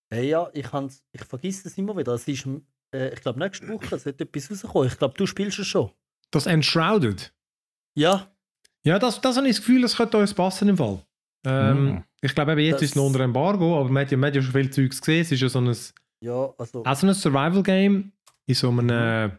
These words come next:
Speaker 2: ich sag von einem deutschen Studio. Ich glaub, ist mir da drum das erste Mal aufgefallen. Weiss jetzt gar nicht mehr.
Speaker 1: Mm,
Speaker 3: Hm.
Speaker 1: Enshrouded, ich, ja.
Speaker 2: Ähm,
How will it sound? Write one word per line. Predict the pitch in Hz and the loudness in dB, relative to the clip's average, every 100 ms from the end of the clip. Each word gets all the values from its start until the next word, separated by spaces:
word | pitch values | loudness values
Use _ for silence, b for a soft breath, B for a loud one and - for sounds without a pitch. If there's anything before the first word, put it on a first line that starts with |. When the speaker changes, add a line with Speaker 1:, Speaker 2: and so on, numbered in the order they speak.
| _ _ _ _ - | _ _ _ _ -12
Speaker 2:
ich | 139 - | -8 -6
sag | |
von | - 180 | 0 2
einem | 147 | 2
deutschen | 185 190 147 | 0 0 -2
Studio. | - 185 165 104 | 0 0 2 0
Ich | |
glaub, | 113 117 | -2 -4
ist | 120 | -2
mir | 135 | -2
da | 131 | 0
drum | 131 156 | 0 0
das | 156 | 0
erste | 151 147 147 | 0 -2 0
Mal | |
aufgefallen. | 151 135 107 101 | -2 -2 -2 0
Weiss | 113 135 | -2 -2
jetzt | 127 | -4
gar | 123 | -2
nicht | 117 104 | -2 -2
mehr. | 107 | -6
Speaker 1:
Mm, | 104 | -8
Speaker 3:
Hm. | 151 147 | -4 -2
Speaker 1:
Enshrouded, | 92 85 110 165 190 117 98 | -2 -4 -6 -6 -6 -8 -12
ich, | 127 - - _ 113 | -14 -16 -20 _ -16
ja. | 120 139 - | -16 -14 -10
Speaker 2:
Ähm, | 185 160 156 156 151 147 147 | -6 -4 -2 -4 -4 -4 -4